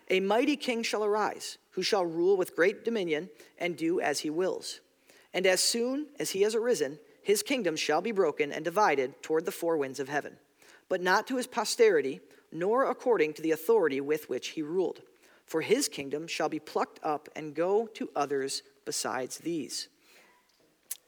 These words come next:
<clears throat> So chapter ten ended with the angel Gabriel promising Daniel to share what was in what he called the book of truth. It, it was to share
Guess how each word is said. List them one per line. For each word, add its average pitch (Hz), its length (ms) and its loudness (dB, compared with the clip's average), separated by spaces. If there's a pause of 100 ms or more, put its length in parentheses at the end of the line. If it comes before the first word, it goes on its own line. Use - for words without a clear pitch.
(760)
<clears throat> 175 380 -4
So - 120 -4
chapter 262 380 2
ten 196 460 -2 (600)
ended 214 440 6
with 180 360 4
the 185 160 -4
angel 226 300 0
Gabriel 156 460 4
promising 220 760 -2
Daniel 151 520 -2 (340)
to 170 100 -6
share 220 420 2
what 196 140 4
was 185 240 -2 (240)
in 190 160 0
what 185 140 4
he - 180 4
called 202 320 0
the 180 80 0
book 180 220 -2
of 165 120 -6
truth. - 460 -10 (260)
It, 170 140 2
it 185 320 0
was 190 200 0
to 175 120 -4
share 196 560 2